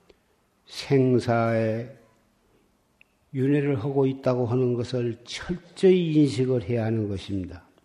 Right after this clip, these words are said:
세 번째, 신심이라 하는 것은 고인,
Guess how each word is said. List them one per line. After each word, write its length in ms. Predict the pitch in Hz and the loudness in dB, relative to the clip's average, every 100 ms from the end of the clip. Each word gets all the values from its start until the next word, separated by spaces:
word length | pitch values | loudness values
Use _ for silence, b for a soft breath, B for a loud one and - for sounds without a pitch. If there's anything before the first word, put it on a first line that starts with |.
| _ b b b b b b b b | _ b b b b b b b b
세 340 | - 147 165 | -2 4 6
번째, 680 | 165 170 156 143 127 117 107 | 8 6 6 2 2 2 -4
신심이라 840 | - - 143 135 135 123 120 117 | -10 -4 0 0 2 2 2 0
하는 220 | 110 113 | 0 -2
것은 520 | 107 107 120 101 95 95 _ _ _ b b b b b b b b _ _ _ _ _ _ - | -2 -2 -4 -4 -8 -14 _ _ _ b b b b b b b b _ _ _ _ _ _ -16
고인, 840 | - 127 131 135 131 104 90 92 | -2 2 6 6 4 0 -4 -12